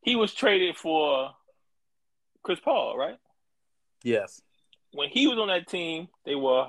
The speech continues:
Speaker 1: a lottery team. Yes?
Speaker 2: Hmm. Well, on what team?
Speaker 1: Oklahoma City.
Speaker 2: Yes.
Speaker 1: And they traded him to Houston, and then they traded, uh, Chris Paul to,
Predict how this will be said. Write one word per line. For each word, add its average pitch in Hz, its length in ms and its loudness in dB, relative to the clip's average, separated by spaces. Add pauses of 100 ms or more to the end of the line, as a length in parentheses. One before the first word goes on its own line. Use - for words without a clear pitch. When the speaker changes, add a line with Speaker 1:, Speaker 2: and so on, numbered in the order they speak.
(120)
Speaker 1:
a 151 40 -12
lottery 156 340 2
team. 113 280 -18 (460)
Yes? 170 200 -10 (840)
Speaker 2:
Hmm. 117 180 -8 (560)
Well, 131 280 6
on 131 140 4
what 147 180 4
team? 110 300 -8 (520)
Speaker 1:
Oklahoma 147 360 -6
City. 123 280 -8 (1300)
Speaker 2:
Yes. 123 320 -2 (720)
Speaker 1:
And 120 100 -12
they 147 100 -6
traded 156 340 -2
him 151 260 -4 (140)
to 147 80 -8
Houston, 175 520 -6
and 151 120 -8
then 131 100 -2
they 131 100 -2
traded, 135 380 0 (500)
uh, 123 280 0
Chris - 200 -8
Paul 135 280 4
to, 120 280 -6